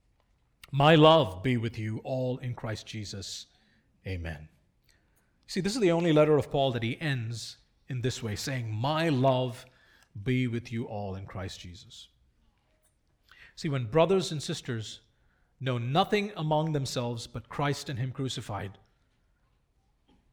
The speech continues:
then when a brother loves me or a sister loves me, I get to experience the love of Christ through them. This is why God designed the local church, so that his love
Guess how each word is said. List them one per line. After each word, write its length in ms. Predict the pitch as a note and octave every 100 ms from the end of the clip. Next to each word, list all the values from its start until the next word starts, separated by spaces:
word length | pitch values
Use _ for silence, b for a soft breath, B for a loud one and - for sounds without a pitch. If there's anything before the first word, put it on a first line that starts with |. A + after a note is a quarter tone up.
| _ _ _ _ -
then 220 | C3 D3
when 100 | C#3
a 60 | B2
brother 340 | C3 E3 F3+
loves 280 | D#3 E3 C3+
me 340 | E3+ F#3+ E3 - _ _ _ _ -
or 80 | F2+
a 60 |
sister 420 | - - F#3 - D#3
loves 240 | D#3 D3
me, 100 | F#3
I 140 | -
get 260 | F3+ F#3+ -
to 120 | F#3
experience 560 | D#3 - - G3+ F3+ D3
the 120 | D#3+
love 460 | C#3+ D#3 F3+ F#3+ B B -
of 180 | - -
Christ 420 | G3 F3 D#3+ -
through 280 | - G#3+ G3+
them. 360 | G3+ G3 B2 - _ _ _ _ _ _ _ _ _ _ _ _ _ _ _ _
This 140 | G#3+ A#3+
is 120 | F3
why 220 | F#3+ F#3
God 520 | C3+ F3+ F#3+ F3+ B2
designed 560 | D3+ A#2+ F3 F3 F3+ F3
the 60 |
local 340 | D#3+ F3 F3+ E3+
church, 300 | - F3 -
so 100 | F3
that 160 | E3
his 240 | D3 D#3+ C#3+
love 580 | D3 F3 F#3 D3 C#3+